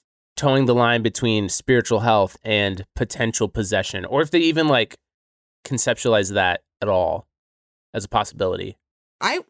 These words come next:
Speaker 2: hmm, that's a good question.
Speaker 1: Or if it's more of, like, a tongue-in-cheek thing. Like, sometimes something happens and my go-to is like, "Oh, it's the ghost." Like, it's, like, a tongue-in-cheek thing. Like, I don't actually think it's a ghost that's doing it.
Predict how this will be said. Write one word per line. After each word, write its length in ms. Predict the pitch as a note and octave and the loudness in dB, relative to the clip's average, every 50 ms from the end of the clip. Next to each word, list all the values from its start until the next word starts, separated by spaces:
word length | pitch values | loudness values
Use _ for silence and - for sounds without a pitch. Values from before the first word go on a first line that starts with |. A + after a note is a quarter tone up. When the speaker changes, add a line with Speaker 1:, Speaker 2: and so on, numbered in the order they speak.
| - A3+ - _ - | -14 -18 -16 _ -2
Speaker 2:
hmm, 220 | F4 G#4 G4 C4 G#3+ G3 _ | 0 0 2 0 0 -4 _
that's 220 | - D4+ D4+ - - | -14 -12 -10 -10 -10
a 60 | F4+ | -10
good 160 | - E4+ D#4+ | -12 -14 -14
question. 560 | _ - E4 E4 - - - - G#3+ F3+ F#3 _ _ _ _ _ _ _ _ _ _ | _ -12 -10 -10 -10 -10 -12 -12 -14 -14 -16 _ _ _ _ _ _ _ _ _ _
Speaker 1:
Or 220 | - F#3 G3 G#3 G#3 | 4 4 6 6 4
if 100 | F#3+ G3+ | 4 2
it's 180 | F3+ E3 - | 0 0 0
more 220 | F3 E3+ E3+ F3 E3+ | 2 4 4 4 6
of, 60 | D#3 | 4
like, 160 | D#3+ D#3 - | 4 2 2
a 40 | B2 | -2
tongue-in-cheek 760 | - - - D#3+ D#3 D#3+ D3 C3 A#2+ - - - D#3 D3+ - | -4 -2 0 0 2 2 2 2 0 -2 -2 -2 -4 -4 -4
thing. 280 | - - G#2+ F2 E2+ - | -2 0 0 0 0 0
Like, 220 | A#2 D#3 F3 E3+ | 2 2 2 2
sometimes 460 | - - B3 C4+ A#3+ C#4+ C#4 B3 - | 0 0 0 2 2 2 2 2 0
something 300 | - G3+ F#3+ - G#3 F#3 | 0 -2 0 2 2 2
happens 760 | D3+ C3+ C#3+ C3+ D3+ - F#3+ F3+ F3+ F#3 F#3+ F#3 - - - _ _ _ _ _ _ _ _ - | 0 0 -2 -2 -2 -2 -2 -2 -2 -2 -4 -6 -6 -10 -12 _ _ _ _ _ _ _ _ -2
and 160 | C3+ C#3+ D3+ | 0 0 2
my 140 | D#3 D3 D3 | 2 2 2
go-to 300 | C#3+ D#3 D3+ D3+ - E3 | 2 2 2 2 2 2
is 80 | C#3+ A#2+ | 2 2
like, 140 | B2+ B2+ B2 B2 | 2 2 2 2
"Oh, 180 | D3 E3 F#3 | 2 4 4
it's 140 | F3+ D3+ - | 4 2 0
the 120 | D#3 D#3+ D#3+ | -2 -2 0
ghost." 460 | E3+ F#3+ F#3 E3 - - - - - _ _ _ _ _ _ _ - | 2 2 2 2 0 -2 -8 -14 -18 _ _ _ _ _ _ _ 0
Like, 180 | F#3 G3 E3 | 0 2 2
it's, 140 | F3 F3 D3+ | 0 0 2
like, 180 | G3 G3 F#3 D#3 | 2 2 2 2
a 60 | F3 | 2
tongue-in-cheek 540 | D#3+ - F#3 F#3 F#3+ F#3 E3 C#3+ - G3 - | 2 2 2 2 4 2 2 2 0 -2 0
thing. 100 | - D#3 | 0 2
Like, 140 | C#3 C#3+ C#3+ | 2 2 2
I 60 | D#3+ | 2
don't 180 | D#3 F#3 F3+ D3+ | 2 0 0 0
actually 380 | D3 C#3+ D#3 - - E3 D3 C3 | 0 -2 -2 -4 -4 -4 -4 -2
think 160 | - C#3 C3+ | -2 -2 -2
it's 120 | B2 - | -2 -4
a 40 | G#2 | -6
ghost 420 | F#2 - G#2 A2 G2 - - - - | -4 0 2 2 2 2 -2 -8 -12
that's 200 | G#2 G2 - - | -12 -12 -8 -4
doing 300 | F#2+ G2+ G2+ F#2 F#2 F2+ | -2 -2 -2 -2 -4 -8
it. 180 | D2+ C2 - | -12 -14 -14